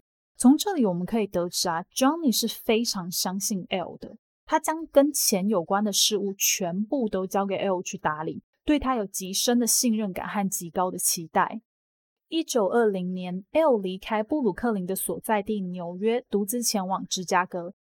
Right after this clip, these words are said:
会让 L 离开布鲁克林的因素有很多，其中一个因素就是因为 L 的爸爸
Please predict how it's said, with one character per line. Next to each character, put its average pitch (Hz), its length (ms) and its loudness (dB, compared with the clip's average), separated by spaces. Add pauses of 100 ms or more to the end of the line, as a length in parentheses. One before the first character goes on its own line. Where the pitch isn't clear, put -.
(340)
会 370 120 -8
让 349 220 -2
L 269 300 4
离 196 240 -2
开 214 420 0 (420)
布 302 120 2
鲁 226 100 4
克 233 220 0
林 175 180 -6
的 175 300 0
因 220 180 4
素 233 220 0
有 175 160 0
很 180 260 -4
多， 185 320 -6
其 240 220 0
中 339 200 0
一 269 40 0
个 226 100 6
因 220 180 2
素 233 220 2
就 220 180 -2
是 - 200 -4
因 208 220 -2
为 196 240 -2
L 262 280 2
的 196 80 -2
爸 208 160 4
爸 175 240 -4